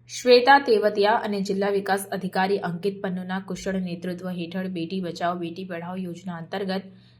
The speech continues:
નારી વંદન ઉત્સવ બે હજાર ચોવીસની સાપ્તાહિક ઉજવણીના પ્રથમ દિવસને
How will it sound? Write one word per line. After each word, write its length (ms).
નારી 340
વંદન 300
ઉત્સવ 380
બે 120
હજાર 260
ચોવીસની 500
સાપ્તાહિક 640
ઉજવણીના 480
પ્રથમ 380
દિવસને 560